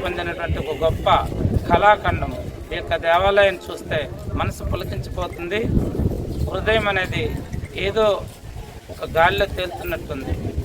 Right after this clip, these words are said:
కాబట్టి మీరు చక్కగా ఎప్పుడైనా వస్తే ఈ యొక్క కోనార్క్ను తప్పనిసరిగా దర్శించండి, ధరించండి, సందర్శించండి. ఓం గం గణపతియే నమః. ఈ దేవాలయం పన్నెండవ శతాబ్దంలో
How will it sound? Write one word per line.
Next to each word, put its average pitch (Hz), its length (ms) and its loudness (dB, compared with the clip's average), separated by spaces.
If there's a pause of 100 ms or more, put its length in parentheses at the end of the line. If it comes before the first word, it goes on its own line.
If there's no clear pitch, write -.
కాబట్టి 220 360 2
మీరు 185 300 -2 (160)
చక్కగా 185 380 -2 (180)
ఎప్పుడైనా 185 400 0
వస్తే 226 220 -2 (160)
ఈ - 60 -2
యొక్క - 140 -4 (120)
కోనార్క్ను 175 540 0
తప్పనిసరిగా 175 600 -2 (600)
దర్శించండి, 175 640 0 (180)
ధరించండి, 170 560 2
సందర్శించండి. - 880 0 (400)
ఓం - 100 0 (100)
గం - 120 -2 (100)
గణపతియే 160 540 -2
నమః. 170 300 0
ఈ 170 40 2
దేవాలయం 175 520 6 (340)
పన్నెండవ 190 300 4
శతాబ్దంలో 156 680 4